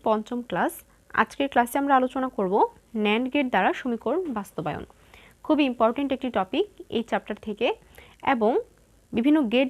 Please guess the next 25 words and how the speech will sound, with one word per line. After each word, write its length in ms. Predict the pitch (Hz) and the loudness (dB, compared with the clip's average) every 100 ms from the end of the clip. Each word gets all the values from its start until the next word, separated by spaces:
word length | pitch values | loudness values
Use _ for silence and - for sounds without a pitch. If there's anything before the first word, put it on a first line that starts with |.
| 254 | 6
বাস্তবায়নের 520 | 247 - 294 302 311 - | 4 2 -4 -2 -2 -2
প্রশ্নগুলো 420 | 254 - 277 277 262 | -2 -2 0 0 0
কিন্তু 180 | 214 226 233 | -4 0 0
আমরা 180 | 196 180 427 - 233 | 2 0 -2 -6 -4
যদি 160 | 220 - 196 | -4 -4 -6
একটা 220 | - - 311 | -4 -2 -2
প্রশ্ন 220 | 294 - 339 370 370 | -2 -4 -2 -2 -2
ঠিকভাবে 340 | 269 233 262 247 208 | -4 -2 -2 -2 -2
বুঝে 320 | 214 - 294 381 - | -4 -2 -2 -2 -4
আনসার 280 | 208 - 269 - | -6 -6 -6 -6
করতে 200 | 214 226 208 | -6 -4 -4
পারি, 200 | 190 403 - - _ - | -2 -4 -6 -18 _ -4
তাহলে 240 | 240 226 381 311 214 | 0 0 0 -2 0
যে 100 | 247 285 | 0 2
কোনো 140 | 320 311 302 | 0 0 0
প্রশ্ন 180 | 277 285 233 | -4 -2 -2
যেভাবেই 280 | 220 240 247 | -2 0 0
আসুক 180 | 220 240 254 | -2 -6 -6
না 60 | 240 | -6
কেন, 140 | 196 302 440 - - _ 233 | -2 -4 -4 -12 -20 _ -4
যদি 140 | 233 202 | -2 -2
আনসারের 420 | 202 262 262 285 220 | -2 0 0 0 0
ধারাটা 280 | 208 226 302 | 0 2 -2
বুঝতে 200 | 247 - 233 | -4 -4 -4
পারি, 160 | 190 | -2